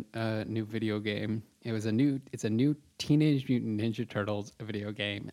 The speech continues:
and it's that classic side-scroller beat 'em up style from, like, the original Nintendos.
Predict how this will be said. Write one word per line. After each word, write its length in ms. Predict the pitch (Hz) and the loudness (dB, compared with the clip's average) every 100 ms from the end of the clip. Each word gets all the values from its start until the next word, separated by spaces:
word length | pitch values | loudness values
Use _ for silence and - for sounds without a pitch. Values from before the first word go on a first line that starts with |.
| - | -6
and 160 | 110 | -4
it's 200 | 110 - - | -4 -4 -2
that 220 | 117 - | -2 -4
classic 680 | - 127 123 131 143 123 - | -8 0 0 2 0 -2 -4
side-scroller 1300 | - - 117 120 113 - - 113 113 110 110 101 - | -6 -2 0 0 -2 -6 0 2 4 2 2 0 -2
beat 200 | 117 113 | 0 0
'em 140 | 107 | 0
up 200 | 107 - | 0 -4
style 640 | - - 104 101 104 98 - - - _ | -6 -2 0 2 0 -2 -8 -18 -20 _
from, 220 | - 117 | -2 0
like, 240 | 107 98 - | 0 -2 -4
the 140 | 110 | -6
original 500 | 101 101 107 104 101 | -4 -6 -6 -8 -6
Nintendos. 760 | 107 107 107 107 - - 127 | -6 -8 -10 -12 -14 -16 -18